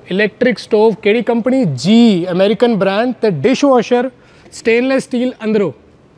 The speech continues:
ਕਾਊਂਟਰ ਡੈਪ ਦਾ ਫ੍ਰਿਜ ਤੇ ਸਮੂਥ ਟੌਪ ਇਲੈਕਟ੍ਰਿਕ ਸਟੋਵ। ਮਾਰਕੀਟ ਵੈਲਿਊ ਥਰਟੀ ਥ੍ਰੀ ਹੰਡਰਡ ਡਾਲਰ, ਥਰਟੀ ਥ੍ਰੀ ਹੰਡਰਡ ਡਾਲਰ ਮਾਰਕੀਟ ਵੈਲਿਊ। ਬਲੈਕ ਫਰਾਈਡੇ ਤੇ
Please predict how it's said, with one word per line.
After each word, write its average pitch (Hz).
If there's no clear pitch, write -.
ਕਾਊਂਟਰ 254
ਡੈਪ 240
ਦਾ 220
ਫ੍ਰਿਜ 226
ਤੇ 220
ਸਮੂਥ 214
ਟੌਪ 180
ਇਲੈਕਟ੍ਰਿਕ 196
ਸਟੋਵ। 190
ਮਾਰਕੀਟ 202
ਵੈਲਿਊ 240
ਥਰਟੀ 226
ਥ੍ਰੀ 247
ਹੰਡਰਡ 220
ਡਾਲਰ, 190
ਥਰਟੀ 214
ਥ੍ਰੀ 240
ਹੰਡਰਡ 233
ਡਾਲਰ 220
ਮਾਰਕੀਟ 196
ਵੈਲਿਊ। 240
ਬਲੈਕ 220
ਫਰਾਈਡੇ 240
ਤੇ 240